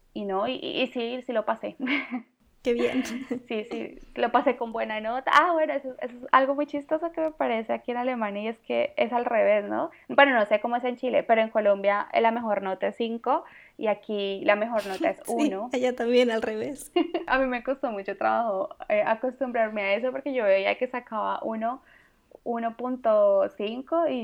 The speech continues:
Speaker 1: y, y yo me sentía mal, pero yo luego, "No, espérate, pero es que acá eso es".
Speaker 2: Esa es muy buena nota.
Speaker 1: Sí,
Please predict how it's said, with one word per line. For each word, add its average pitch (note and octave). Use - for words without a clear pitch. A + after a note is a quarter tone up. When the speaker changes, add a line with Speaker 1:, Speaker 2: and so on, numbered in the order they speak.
Speaker 1:
y, G#3+
y A3
yo A3+
me A3
sentía A3+
mal, G3+
pero B3+
yo G#3+
luego, F#3+
"No, G#3
espérate, -
pero G3
es F#3
que G3
acá G3
eso G3+
es". B3
Speaker 2:
Esa D#4
es A#3+
muy C#4
buena A3+
nota. A#3
Speaker 1:
Sí, D4